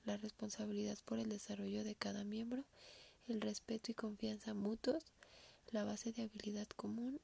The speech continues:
y la propiedad colectiva. Y las necesidades individuales son la comprensión de las diferencias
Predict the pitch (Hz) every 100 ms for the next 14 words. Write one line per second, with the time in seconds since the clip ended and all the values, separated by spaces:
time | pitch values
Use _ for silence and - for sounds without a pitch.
0 | - 214 214 - 202 - 196 196 - -
1 | 208 - - 240 247 - - - - -
2 | - - 220 220 226 - 233 233 226 233
3 | 254 269 262 247 240 233 226 226 - -
4 | - 214 214 226 220 220 208 214 214 226
5 | 240 233 226 220 214 208 220 214 -